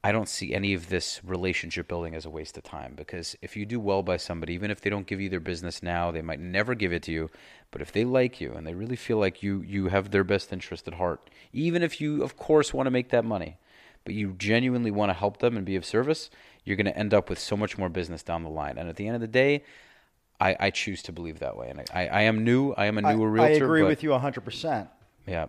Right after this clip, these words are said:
Speaker 1: I, I don't think, you know, it, it's important to understand when you're sitting talking to a client for three hours when you have other shit you need to take care of. Okay, there's a time where you need to, in a sense, put your foot down and say, "Hey, listen, I'd love to talk. I love hanging out. It's,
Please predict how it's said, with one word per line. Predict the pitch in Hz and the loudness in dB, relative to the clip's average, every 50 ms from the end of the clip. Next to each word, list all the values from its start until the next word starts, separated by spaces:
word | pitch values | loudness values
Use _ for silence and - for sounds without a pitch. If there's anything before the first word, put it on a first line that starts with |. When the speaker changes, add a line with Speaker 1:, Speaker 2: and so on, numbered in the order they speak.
| - - | -4 -2
Speaker 1:
I, | 98 104 98 | 2 4 4
I | 90 113 | 4 6
don't | 117 127 127 - | 4 4 2 2
think, | - 131 123 - - | 0 0 0 0 -4
you | 92 110 110 107 | -2 0 2 4
know, | 104 101 - | 4 4 2
it, | - 104 - - - | 0 -4 -4 -2 -4
it's | 110 - - | -4 -2 -2
important | 110 101 - - 135 131 135 139 131 | -2 -4 0 2 4 4 4 2 0
to | - - | 0 2
understand | - 117 113 113 104 - - - 110 107 107 110 107 98 | 2 2 0 0 -2 -2 -2 2 2 4 4 2 2 2
when | 101 98 95 95 92 90 - _ - - - - _ _ _ _ - - | 2 2 2 0 -2 -4 -6 _ -18 -20 -20 -20 _ _ _ _ -12 -4
you're | 101 101 104 101 98 95 | 4 8 8 8 8 6
sitting | 92 - - - 120 110 113 107 101 | 4 0 2 2 4 6 6 4 2
talking | - - - 107 104 - 101 95 92 | 2 6 6 6 6 6 0 -6 -4
to | - - 95 90 - 90 | -2 -2 0 0 -2 -4
a | |
client | - - - 113 107 104 98 - - | -8 0 2 4 4 4 4 2 -2
for | 95 | -6
three | 87 - - - 101 101 101 | -8 -8 -4 0 4 6 8
hours | 101 101 101 95 92 87 90 | 8 8 8 8 4 2 0
when | 90 90 | -2 -2
you | 87 | 0
have | 92 92 90 | 0 2 2
other | 95 90 98 | 2 2 0
shit | 90 - - 92 71 | -2 -2 -2 -4 -4
you | 95 92 | -2 -4
need | 90 90 | -4 -6
to | - 95 | -6 -4
take | - 90 85 - | -4 -4 -4 0
care | - 127 120 107 | 2 4 4 6
of. | 98 95 90 | 4 2 0
Okay, | - 90 - - 87 80 | -6 -8 -6 -4 -4 -4
there's | 82 92 92 92 | -2 -4 -4 -4
a | 92 | -6
time | - - - 123 120 117 113 | -4 0 2 4 4 4 4
where | 107 104 | 4 4
you | 101 95 98 | 4 4 2
need | 98 98 95 | 0 0 0
to, | - - 92 85 - - - - - | 0 0 -2 -2 -2 -10 -20 -12 -6
in | - 98 | -4 -2
a | 90 | 0
sense, | - 101 95 - | 0 0 -2 0
put | - - 104 | -2 -2 0
your | 101 101 | 0 0
foot | - - 104 - | 0 0 0 2
down | - 101 92 | 2 2 2
and | 90 | 2
say, | - - 87 | 0 -2 -2
"Hey, | 87 92 85 78 - | 0 0 -2 -2 -4
listen, | - 90 - - 87 | -6 -8 -8 -8 -8
I'd | 82 82 | -6 -2
love | 95 95 90 - | -2 -2 -2 -2
to | - - | -6 -10
talk. | - - 95 92 92 - | -4 -2 -2 0 0 -2
I | 80 | -4
love | 80 92 95 90 | -6 -6 -6 -4
hanging | 101 98 95 95 95 | -4 -4 -4 -2 0
out. | 92 95 92 | 0 0 0
It's, | 87 - - - | -2 -4 -8 -14